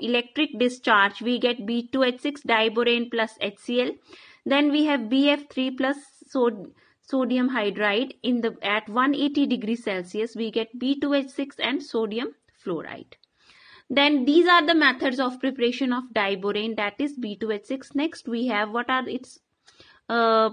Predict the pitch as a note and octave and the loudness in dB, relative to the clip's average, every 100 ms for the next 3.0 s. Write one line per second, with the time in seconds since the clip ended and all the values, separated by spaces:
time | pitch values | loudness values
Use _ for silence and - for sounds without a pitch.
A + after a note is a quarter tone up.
0 | - C4 B3+ B3+ B3+ A3+ B3+ C#4 - A#3+ | -2 2 2 2 -4 -4 -6 -6 -6 -2
1 | C#4 C4+ B3+ A#3 A3+ A#3 B3+ C4 A#3 A#3 | -2 -2 -2 -4 -4 -4 -4 -2 -4 -4
2 | B3 A#3+ A#3 B3+ C4 C#4 - C4 D4 - | -2 0 2 2 0 -2 -4 -4 -4 -6